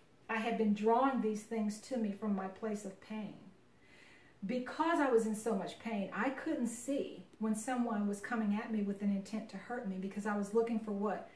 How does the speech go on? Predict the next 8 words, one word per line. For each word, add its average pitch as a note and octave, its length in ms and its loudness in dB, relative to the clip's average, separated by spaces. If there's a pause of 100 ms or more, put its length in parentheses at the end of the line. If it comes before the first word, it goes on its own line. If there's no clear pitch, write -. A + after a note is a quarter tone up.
(160)
Help A#3+ 320 0
outside G3+ 440 -2
of G3+ 120 -6
myself. - 540 -10 (380)
Healing B3 560 2
outside G3+ 500 -2
of F#3+ 120 -6
myself. E3 540 -12